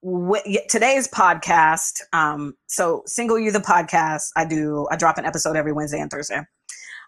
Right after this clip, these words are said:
Um, and today I dropped that, uh, and I titled the episode, "Harry is the husband Diana needed.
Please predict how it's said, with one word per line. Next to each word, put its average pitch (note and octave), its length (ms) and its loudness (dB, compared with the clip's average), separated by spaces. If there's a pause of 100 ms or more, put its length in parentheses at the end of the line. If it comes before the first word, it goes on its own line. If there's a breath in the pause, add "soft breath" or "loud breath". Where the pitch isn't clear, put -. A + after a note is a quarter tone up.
(140)
Um, D#3+ 460 6
and E3 240 2
today G3 360 4
I E3+ 160 4
dropped D#3 560 2 (680)
that, D#3 540 4 (100)
uh, E3 140 6
and D#3+ 100 0
I D#3 80 0
titled F#3 380 2
the - 100 2
episode, D#3 540 -2 (400)
"Harry G#3 580 4
is F#3+ 560 2 (160)
the D#3+ 220 0
husband E3+ 560 -2
Diana E3 440 0
needed. D3 440 -6